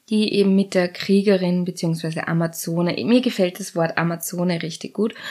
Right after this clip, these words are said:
in Verbindung stehen. In unserer Gesellschaft ist es ja an sich so, ähm, es wandelt sich schon sehr, aber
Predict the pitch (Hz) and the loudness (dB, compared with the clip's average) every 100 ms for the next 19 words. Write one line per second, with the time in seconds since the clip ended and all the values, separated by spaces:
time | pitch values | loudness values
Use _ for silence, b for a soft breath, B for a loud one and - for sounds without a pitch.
0 | B B B - 190 190 190 190 156 151 | B B B -2 2 2 0 -4 -4 -2
1 | 156 160 - - 185 - _ _ B B | -4 -8 -10 -10 -10 -14 _ _ B B
2 | B B 202 175 175 233 247 196 190 - | B B 2 4 6 6 6 4 2 0
3 | - - - 196 - 190 - - - 185 | 0 2 2 0 -4 -10 -8 -8 0 2
4 | 180 - 180 202 196 190 - 180 196 B | 2 2 0 0 -2 -4 0 2 0 B
5 | B B B B 190 185 185 - - 190 | B B B B 2 2 2 -4 -6 -8
6 | - 185 208 320 349 330 - 311 - 277 | 2 4 6 6 4 0 -2 0 0 2
7 | 269 269 240 247 247 262 262 - - - | 2 2 2 2 2 -2 -8 -16 -8 2
8 | 185 196 208 202 | 4 6 4 4